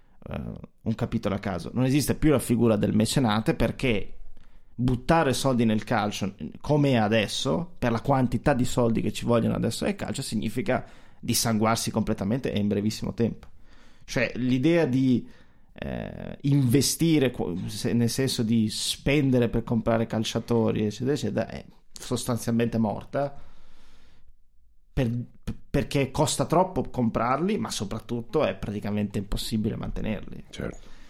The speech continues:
Speaker 1: Cioè io, mm, facciamo le-, facciamo proprio un esempio di casa nostra, il buon Piontek
Speaker 2: Eh sì.
Speaker 1: è stato quattro mesi, poi uno
Speaker 2: Certo.
Speaker 1: può prendersela con il,
Speaker 2: <laughs>
Speaker 1: eh, il Prez,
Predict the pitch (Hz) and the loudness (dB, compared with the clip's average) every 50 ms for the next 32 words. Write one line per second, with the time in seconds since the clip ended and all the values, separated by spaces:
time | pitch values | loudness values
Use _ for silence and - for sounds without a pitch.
0 | - - - - - - - 123 131 120 104 - - - - - - - - 73 | -18 -18 -14 -12 -6 -2 2 2 4 4 2 0 -2 -6 -8 -6 -6 -6 -6 -8
1 | 64 - - - - - - - - - - - - - - - - - 117 - | -8 -8 -10 -10 -10 -10 -10 -10 -10 -12 -12 -12 -14 -16 -16 -14 -10 -8 -6 -2
2 | - 131 131 123 120 127 - - 110 107 98 - 110 113 120 143 147 143 147 131 | 0 2 2 2 2 0 -2 -4 -6 -6 -4 -4 -4 -2 -2 -2 -2 0 0 0
3 | 120 120 107 110 107 107 101 104 110 110 107 107 104 101 98 101 98 101 107 - | 0 0 2 2 0 0 0 0 0 2 2 0 0 -2 -2 -4 -4 -4 -4 -4
4 | - 104 113 117 127 127 127 110 104 - - 92 - 95 101 107 107 110 113 120 | -2 -2 0 2 2 2 2 2 0 -4 -6 -8 -6 -4 -4 -2 0 0 0 0
5 | 117 131 120 101 104 107 104 - 127 - - 160 160 156 151 - - - - - | 0 0 0 0 0 -2 0 0 0 0 2 0 0 0 -2 -6 -12 -16 -20 -20
6 | - _ _ _ - - 98 - - 107 95 - 95 - - 101 - - - 123 | -20 _ _ _ -12 -8 -8 -6 -4 -4 -6 -6 -8 -8 -8 -8 -4 -2 0 2
7 | 147 160 151 127 113 110 - 143 147 143 151 147 139 139 - 117 113 113 - - | 4 4 4 4 2 2 2 0 2 4 4 4 4 4 4 4 4 2 2 -2
8 | - - 123 117 - - 139 135 139 143 139 131 117 - - 123 107 110 113 - | -6 -4 -4 -4 -2 2 2 4 4 4 2 2 0 0 -2 -2 -2 -2 -4 -2
9 | - 123 117 120 110 104 - - 175 147 - - 160 139 113 - - 160 139 120 | -2 0 2 4 4 4 6 6 6 6 6 6 6 6 6 6 6 4 4 6
10 | 117 120 117 110 110 220 120 117 104 78 - - 110 113 - - 113 120 127 123 | 4 4 4 4 4 4 4 4 2 2 0 -4 -6 -6 -2 2 2 4 4 4
11 | 123 131 127 123 127 123 123 | 4 2 2 0 0 -2 -2